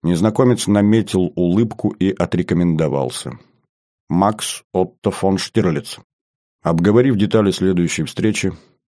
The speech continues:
Гелен и Штирлиц по очереди покинули кафе. Рейнхард шагал пружинистой походкой, расправив плечи и скупо улыбаясь.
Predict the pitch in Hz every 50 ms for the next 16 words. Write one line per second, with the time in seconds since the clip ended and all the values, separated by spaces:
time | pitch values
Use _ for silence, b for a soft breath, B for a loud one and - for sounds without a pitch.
0 | _ _ - 80 80 82 117 120 120 117 113 107 107 95 90 - - - 123 104
1 | 110 107 101 - - - _ _ _ _ _ _ _ _ - 104 101 101 117 123
2 | 123 - 117 113 107 107 104 - 101 87 - - 92 92 90 85 82 - - 78
3 | - - 73 - - _ _ _ _ _ _ _ - - 90 113 135 143 143 139
4 | 127 - 127 123 110 - - - _ _ _ _ _ - - - 104 113 123 131
5 | 131 120 107 104 104 107 98 107 123 117 113 104 - - 104 98 87 - 101 92
6 | - - 117 117 113 - - 107 101 90 - - - - - 92 90 - - -
7 | 104 107 95 95 92 - - - 110 113 110 - - 107 - 101 95 - - -
8 | 104 104 - - 98 95 - 90 90 90 90 87 82 80 82 76 67 62 60 -
9 | - - -